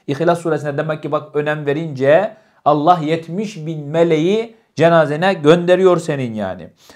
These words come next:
Resulullah sallallahu aleyhi ve sellem Efendimiz aleyhisselam bunu buyuruyor bu şekilde. Yine sabah namazından sonra diyor bir kimse on bir İhlas okusa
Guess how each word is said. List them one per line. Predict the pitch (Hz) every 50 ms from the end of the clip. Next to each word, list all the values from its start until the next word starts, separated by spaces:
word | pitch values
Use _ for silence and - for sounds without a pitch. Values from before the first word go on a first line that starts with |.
| _ _ -
Resulullah | 160 160 - 165 165 160
sallallahu | 160 160 160 156 151 151 147
aleyhi | 135 135
ve | - 127
sellem | - 196 214 - _ _ _ _ _ _ _ -
Efendimiz | 143 139 143 147 139 139 143 151 170 185 170 - _ _ _
aleyhisselam | 139 151 143 135 135 135 - 127 151 180 202 -
bunu | 139 143 143 160 170 160
buyuruyor | 143 135 135 135 135 160 170 165 156 139
bu | 135
şekilde. | 127 135 123 123 123 113 107 110 104 98 - _ - - - - _ -
Yine | 196 214 202
sabah | 190 - - - 214 208 196 196
namazından | 196 190 196 190 180 185 196 202 202
sonra | 180 180 196 196 196 190 175
diyor | 175 165 151 156
bir | 185 190
kimse | 170 - 185 170 - 208
on | 190 185 185 190
bir | 180
İhlas | 180 170 - 170 185 175 180
okusa | 175 160 - 135 131 - 107 95 -